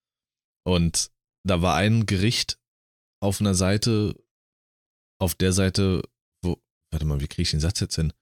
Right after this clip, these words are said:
Auf der Seite, auf der ich mein Gericht gewählt habe, war auch ein Gericht da drüber. Da stand Setzei dabei.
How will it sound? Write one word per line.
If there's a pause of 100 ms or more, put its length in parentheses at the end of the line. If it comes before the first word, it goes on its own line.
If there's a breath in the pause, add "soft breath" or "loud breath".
(600)
Auf
der
Seite,
auf
der
ich
mein
Gericht
gewählt
habe,
war
auch
ein
Gericht
da
drüber. (500)
Da
stand (180)
Setzei (580)
dabei.